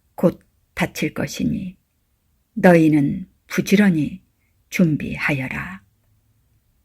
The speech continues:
너희 자신을 살펴라.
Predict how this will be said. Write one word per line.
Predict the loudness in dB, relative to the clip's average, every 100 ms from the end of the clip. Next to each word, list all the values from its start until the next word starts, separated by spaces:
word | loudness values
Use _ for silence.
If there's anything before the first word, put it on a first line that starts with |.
| _ _ 2
너희 | 6 8 6 2
자신을 | 0 -2 0 0 0 -2 -6
살펴라. | -2 -2 -2 -6 -4 -6 -8 -14 -20